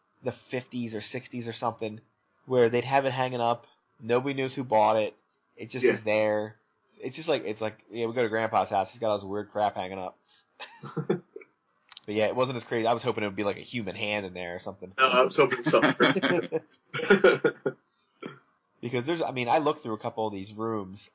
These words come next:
Speaker 1: I mean, I think you see it more in the next minute where they give you, like, a shot of the whole room.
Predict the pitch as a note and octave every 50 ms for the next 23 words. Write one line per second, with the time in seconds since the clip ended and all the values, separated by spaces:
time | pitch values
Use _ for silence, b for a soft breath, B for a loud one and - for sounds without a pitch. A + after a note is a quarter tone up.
0 | - D2+ F2 G2 G#2+ - C#3 C3 B2+ C3 B2 - B2+ G#2+ F#2+ A2 G#2+ G#2 G2+ F#2+
1 | G#2 A2 A2 - - G2+ F#2+ F#2 F2+ - G2+ A2 G#2 G2+ G#2 A2 G#2 G#2+ F#2+ -
2 | - - - - A#2+ A2 G#2 G2 F#2 - A#2 G#2+ G#2+ G#2+ A2 A2 A#2 A#2+ B2+